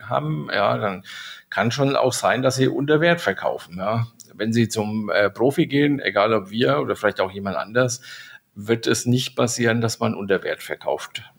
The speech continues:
Ja, das, ähm, ja, ganz klar. Äh, von daher, wenn die, wenn die natürlich selbst, äh, loslegen, äh, schon denkbar, ja. Ähm, dass man dann, ähm, grad wenn man aus einer Gegend kommt, wo die Immobilienpreise vielleicht niedriger sind, bei uns so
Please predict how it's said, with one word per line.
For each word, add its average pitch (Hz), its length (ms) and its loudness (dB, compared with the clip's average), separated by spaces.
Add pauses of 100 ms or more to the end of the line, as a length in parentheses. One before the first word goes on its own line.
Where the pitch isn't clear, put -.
Ja, 82 220 0
das, - 440 -8
ähm, 92 420 2 (1080)
ja, - 220 -6 (240)
ganz 92 220 -2
klar. 90 420 -2
Äh, - 340 -6
von 101 160 -2
daher, 117 540 2
wenn 110 300 0
die, 104 220 0
wenn 104 160 2
die 104 220 0
natürlich 98 460 0
selbst, 120 400 0
äh, 127 120 6
loslegen, 131 800 4 (680)
äh, 107 220 2
schon 113 260 2
denkbar, 160 460 0
ja. 120 240 -2 (460)
Ähm, 98 360 0
dass 98 200 -4
man 101 180 0
dann, 110 400 2
ähm, 110 520 0 (240)
grad 123 320 0
wenn 123 100 2
man 120 220 2
aus 110 180 2
einer 113 80 2
Gegend 113 380 -4
kommt, 123 320 0
wo 117 80 4
die 107 340 -2
Immobilienpreise 107 800 0
vielleicht - 520 -4
niedriger 123 520 0
sind, 131 340 2
bei 101 80 2
uns 104 240 0
so 107 240 -4